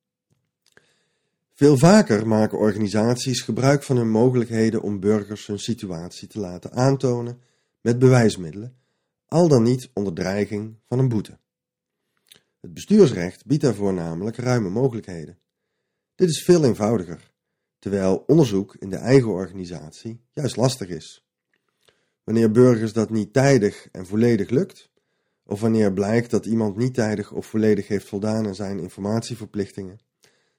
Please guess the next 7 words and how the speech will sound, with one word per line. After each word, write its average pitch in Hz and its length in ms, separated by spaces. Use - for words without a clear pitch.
dan 107 180
herziet 117 360
de 170 80
organisatie 110 840
een 101 80
eerder 110 260
besluit, - 560